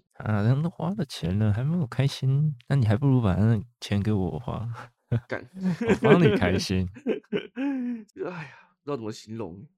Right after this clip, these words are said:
Speaker 1: 还是也许你应该去一些深色场所，或许会比较开心一点。
Speaker 2: 先不要。啊，有一种原因，可能是因为去，我去的时候路上超多欧美人，超级多。
Speaker 1: 嗯。
Speaker 2: 然后加上他们路上很多，这次去多了很多电动摩托车，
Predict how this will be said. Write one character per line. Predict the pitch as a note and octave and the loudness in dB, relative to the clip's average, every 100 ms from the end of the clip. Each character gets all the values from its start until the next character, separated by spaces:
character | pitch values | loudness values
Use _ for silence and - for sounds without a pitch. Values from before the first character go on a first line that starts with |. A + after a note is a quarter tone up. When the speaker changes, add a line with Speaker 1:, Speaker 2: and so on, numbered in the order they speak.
| - | -10
Speaker 1:
还 | A2 | -4
是 | C3 | -2
也 | A2+ | -2
许 | A2 F#2 | -2 -4
你 | F2 | -4
应 | |
该 | F#2 G2 | -2 -4
去 | - F#2+ | 0 0
一 | |
些 | F#2 F#2+ | 2 0
深 | - G2 G#2 | 0 0 0
色 | - F#2+ D#2 | 2 2 0
场 | - - A#2 | -4 -10 -10
所， | - - - _ | -14 -20 -20 _
或 | - G2+ | 2 2
许 | F#2 | 4
会 | F#2+ | 2
比 | - | 2
较 | D#2 | -4
开 | - F2+ F#2 | -2 0 0
心 | F#2+ E2+ F2 | -2 -4 -4
一 | - | -8
点。 | - | -16
Speaker 2:
先 | _ A2 F2 G2 | _ -12 -10 -10
不 | - B1 | -14 -18
要。 | - - _ - | -18 -20 _ 0
啊， | D3 | 4
有 | C3+ F3+ | 6 6
一 | |
种 | A3 C3+ | 4 2
原 | B2 | -2
因， | B2 B2+ | -2 -4
可 | A2+ | -4
能 | A2 | -4
是 | |
因 | D3+ | -4
为 | D#3 C#3 _ | -6 -8 _
去， | - | -8
我 | A#2+ | -6
去 | B2 F3+ | -4 -2
的 | C#3+ | -2
时 | C#3+ | 0
候 | C#3+ | -2
路 | D3 C#3+ | -2 -4
上 | C#3 B2+ A#2 _ _ | -2 -4 -6 _ _
超 | - F3 B2+ C3+ B2+ B2+ | -14 -2 2 4 4 4
多 | B2 A#2+ | 4 4
欧 | A2+ A#2+ | 2 0
美 | A#2+ A2+ | 0 -4
人， | C#2 C#2 - D3 - | -4 -10 -12 -18 -4
超 | C3 | -2
级 | D3 A2 G2 | -2 -6 -10
多。 | G2+ G2 A2 - | -6 -6 -4 0
Speaker 1:
嗯。 | F3+ | 0
Speaker 2:
然 | B2+ B2+ | 0 -2
后 | D#3 D#3+ D3 C3+ | 2 4 4 2
加 | D3+ | 0
上 | D3+ | 2
他 | D#3 | 2
们 | D3 | 0
路 | D3+ C#3 | -4 -2
上 | C3+ D3+ | -2 -2
很 | G#2 | -6
多， | A2+ A#2 A#2 A#2 - | -4 -4 -4 -6 -4
这 | D3 | -4
次 | C#3+ C3+ | -2 -6
去 | C3 A#2 | -6 -4
多 | A#2 | -4
了 | A2+ | -4
很 | F#2 | -4
多 | G#2+ G#2 | -4 -4
电 | - A2 | -4 -6
动 | A2+ G#2 | -4 -8
摩 | G2 F#2 | -6 -8
托 | F2+ G2 | -6 -8
车， | A#2 D#2+ | -10 -12